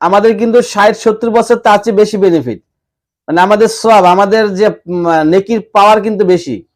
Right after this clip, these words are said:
আমাদের কাছে শবে বরাত আছে, শবে কদর আছে, লাইলাতুল কদরে। এই যে কদরের রাত, এই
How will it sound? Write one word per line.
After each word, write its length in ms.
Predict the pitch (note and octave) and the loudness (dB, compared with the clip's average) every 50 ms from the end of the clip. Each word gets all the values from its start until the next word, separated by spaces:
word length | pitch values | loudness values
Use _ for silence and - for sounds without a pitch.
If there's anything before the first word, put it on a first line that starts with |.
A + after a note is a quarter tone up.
| _ _ _ _ _ _ _ _ _ _ | _ _ _ _ _ _ _ _ _ _
আমাদের 300 | - C3+ E3 F#3 F#3+ G#3+ | -6 -4 -2 -2 0 0
কাছে 200 | A3 A3+ A3+ A3+ | 0 2 0 0
শবে 300 | A3+ - - G#3 G#3 A3 | 0 0 -2 0 0 0
বরাত 320 | G#3+ A3+ G#3+ A3 A3 G#3 G#3+ | 0 2 2 4 4 2 2
আছে, 280 | G#3 G#3 A3 A3+ A3+ | 0 0 0 0 0
শবে 260 | A3+ - G3+ G3 G#3+ G#3 | 0 0 -2 -2 -2 -2
কদর 260 | G3 G#3 G#3 G#3 A3 G3+ | 0 0 0 2 2 2
আছে, 320 | F3 D#3 - C3+ G#2+ - - _ _ _ _ _ _ _ _ - | 2 0 -2 -8 -12 -12 -14 _ _ _ _ _ _ _ _ -2
লাইলাতুল 380 | D3+ F3+ G3+ G3+ F#3 G#3+ G3+ | 0 2 2 2 2 0 -4
কদরে। 560 | G3+ - A3+ A3 G#3 F#3 F3 D#3 B2 - - _ _ _ _ _ _ _ _ _ _ _ _ _ - | -2 0 0 0 0 0 -2 -4 -6 -6 -8 _ _ _ _ _ _ _ _ _ _ _ _ _ -4
এই 140 | D3+ F3 | -2 -2
যে 140 | F3+ G3+ G#3 G#3 | 0 0 0 0
কদরের 400 | - G3+ G3 G#3 A3 A3+ A3+ G#3 | 0 0 2 2 2 2 2 2
রাত, 240 | G#3 G3 D#3 C3 C#3+ | 2 2 2 0 -2
এই 80 | F3 | -4